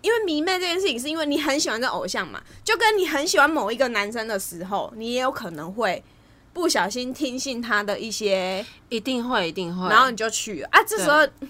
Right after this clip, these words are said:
Speaker 1: 其实因为很，我知道有一些女生会因为从小的教育，她可能会先骂自己或怪自己。
Speaker 2: 对，对。
Speaker 1: 嗯，其实也没有必要啦，因为这件事情就是发生就发-，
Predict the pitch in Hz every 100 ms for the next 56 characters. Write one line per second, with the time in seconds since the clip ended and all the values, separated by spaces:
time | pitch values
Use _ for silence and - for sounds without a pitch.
0 | - - 359 392 415 494 440 311 220 220
1 | 226 311 202 233 254 247 254 220 175 180
2 | 220 214 180 240 196 - 285 269 254 254
3 | 196 208 151 147 185 185 180 185 220 233
4 | 240 180 208 208 185 190 233 262 196 170
5 | 202 190 - - 196 190 - 262 190 180
6 | 190 202 175 170 170 175 147 190 - -
7 | 226 214 208 202 294 370 285 226 247 -
8 | 226 208 175 139 240 320 302 302 320 262
9 | 208 247 254 220 214 214 214 226 208 202
10 | -